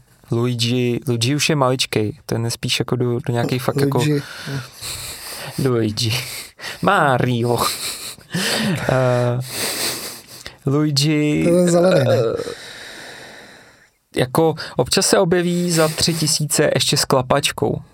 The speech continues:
Speaker 1: Já už bych to nikdy tam ne-, teda nedal, jo. Dokážeš si představit, že bys ještě jako si dal do, do kavárny klapačku?
Speaker 2: Se ne, no.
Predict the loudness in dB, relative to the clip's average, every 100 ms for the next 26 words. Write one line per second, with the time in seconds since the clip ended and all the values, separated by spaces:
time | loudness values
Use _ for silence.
0 | -8 -6 -4 -4 -4 -4 -2 -2 -2 -2
1 | -2 -2 -4 -4 -2 -2 0 0 -2 -4
2 | -6 -6 -6 -8 _ -6 0 0 0 0
3 | -2 2 2 4 2 2 2 2 2 2
4 | 2 2 0 -4 _ _ _ -10 -2 2
5 | 4 4 2 2 0 0 0 2 2 2
6 | 2 0 2 -2 -2 -2 -4 -6 _ -20
7 | -20 _ _ _ _ _ -6 -2 0 0
8 | -2 -4 -6